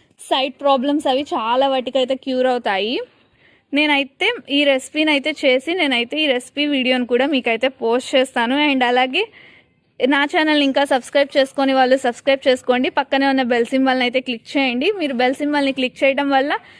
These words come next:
నేను పెట్టే ఇలాంటి మరెన్నో వీడియోస్ నోటిఫికేషన్స్ అయితే మీకైతే వస్తాయి. And ఇంకా మంచి మంచి వీడియోస్ని అయితే నేను చేసి పోస్ట్ చేస్తాను.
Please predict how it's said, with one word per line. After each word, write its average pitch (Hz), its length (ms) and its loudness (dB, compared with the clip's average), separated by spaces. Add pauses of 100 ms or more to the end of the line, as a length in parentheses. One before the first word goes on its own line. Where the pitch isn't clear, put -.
(180)
నేను 320 200 0
పెట్టే 339 420 0
ఇలాంటి 302 400 0
మరెన్నో 294 580 2
వీడియోస్ 320 460 0
నోటిఫికేషన్స్ 269 720 -2
అయితే 262 240 0
మీకైతే 247 440 0
వస్తాయి. 254 520 0 (640)
And 320 220 0
ఇంకా 320 240 2
మంచి 311 280 0
మంచి 302 320 0
వీడియోస్ని 277 500 0
అయితే 285 200 -4
నేను 285 200 -2 (100)
చేసి 277 260 2
పోస్ట్ 269 420 0
చేస్తాను. 277 480 0